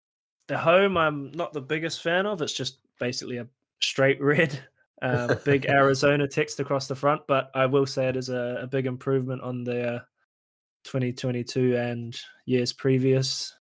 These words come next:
Speaker 2: There's a
Speaker 1: uniforms.
Speaker 2: black, black
Speaker 1: They
Speaker 2: neck
Speaker 1: were
Speaker 2: trim on there.
Speaker 1: Yeah, they were probably my least favorite in the league, their, their uniforms last season. So,
Speaker 2: Uh-huh.
Speaker 1: um, yeah, I don't mind the Arizona text across the front.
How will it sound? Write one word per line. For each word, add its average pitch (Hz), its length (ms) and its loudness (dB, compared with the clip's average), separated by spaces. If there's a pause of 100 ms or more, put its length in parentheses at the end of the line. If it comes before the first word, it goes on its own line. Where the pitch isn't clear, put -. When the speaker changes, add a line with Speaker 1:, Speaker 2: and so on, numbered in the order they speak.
(440)
Speaker 2:
There's 135 120 0
a 135 40 2
Speaker 1:
uniforms. 143 460 0
Speaker 2:
black, - 140 -14 (360)
black - 120 -14 (140)
Speaker 1:
They 113 140 2
Speaker 2:
neck 123 80 4
Speaker 1:
were 120 60 0
Speaker 2:
trim 127 260 -4
on 127 220 -2
there. 139 240 -2 (600)
Speaker 1:
Yeah, 120 360 4
they 117 120 0
were 120 100 2
probably 135 280 4
my 127 160 2
least 135 400 2
favorite 131 360 4
in 135 60 0
the 131 120 0
league, 135 400 4
their, 135 480 4
their 135 100 -4
uniforms 131 460 -2
last 131 260 -2
season. 143 320 -6
So, 117 260 -12 (1600)
Speaker 2:
Uh-huh. 135 380 6
Speaker 1:
um, 135 180 2 (1160)
yeah, 196 180 6
I 135 60 4
don't 160 160 4
mind 151 260 4
the 139 140 6
Arizona 139 380 2
text 135 260 -6
across 135 240 -4
the 135 80 -6
front. 147 320 -2